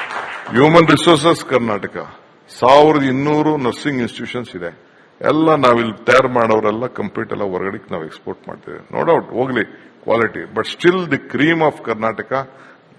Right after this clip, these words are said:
ಬಹಳ ವಿದ್ಯಾವಂತರು, ಬಹಳ ಬುದ್ಧಿವಂತರು ಎಲ್ಲ ಕೂಡ ನಮ್ಮನ್ನ ಬಿಟ್ಟು ಇವತ್ತು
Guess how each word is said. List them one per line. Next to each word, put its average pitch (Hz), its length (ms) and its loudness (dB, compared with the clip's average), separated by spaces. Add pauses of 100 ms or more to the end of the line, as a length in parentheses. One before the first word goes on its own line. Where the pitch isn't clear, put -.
ಬಹಳ 170 340 4
ವಿದ್ಯಾವಂತರು, 113 920 0
ಬಹಳ 110 320 2
ಬುದ್ಧಿವಂತರು 110 720 -2
ಎಲ್ಲ 117 200 -4
ಕೂಡ 117 240 -6
ನಮ್ಮನ್ನ 104 440 -6
ಬಿಟ್ಟು 95 360 -10
ಇವತ್ತು 98 320 -8